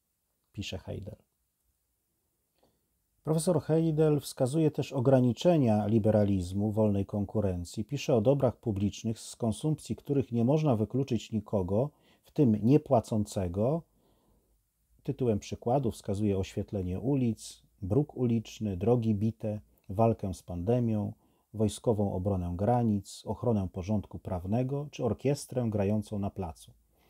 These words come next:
To są dobra, które, jak pisze, „łączy je to, że nawet wówczas, gdy są żywo odczuwane przez jednostki, nie wywołują popytu.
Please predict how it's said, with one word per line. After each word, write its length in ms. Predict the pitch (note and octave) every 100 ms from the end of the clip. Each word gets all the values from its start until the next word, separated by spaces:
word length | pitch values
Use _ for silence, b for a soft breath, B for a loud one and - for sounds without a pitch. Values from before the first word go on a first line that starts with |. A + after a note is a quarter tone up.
| b b b -
To 120 | E3+
są 220 | - A#2
dobra, 260 | B2 C#3+ -
które, 420 | - A#2+ B2+ C3 - _ _
jak 140 | -
pisze, 320 | - C3 C3+ A#2+ _ _ _
„łączy 420 | A2 D#3 F3+ -
je 160 | A2+ G2
to, 340 | - C3 D#3
że 120 | A#2 A#2
nawet 320 | B2 A2 G2
wówczas, 600 | A2 D#3+ - A2+ F#2+ F#2+
gdy 160 | G2
są 320 | G#2+ - A2+ G2
żywo 440 | G2 D#3+ B2+ G#2+
odczuwane 640 | G#2 - - G2+ C3 C#3+ G2+
przez 240 | - F#2+
jednostki, 640 | G2 F#2+ A#2+ B2+ - B2 - _
nie 260 | A2 A#2 F#3
wywołują 640 | F3 A#2+ A2+ A#2 C#3+ C#3+
popytu. 600 | B2+ B2+ - G#2+ - F#2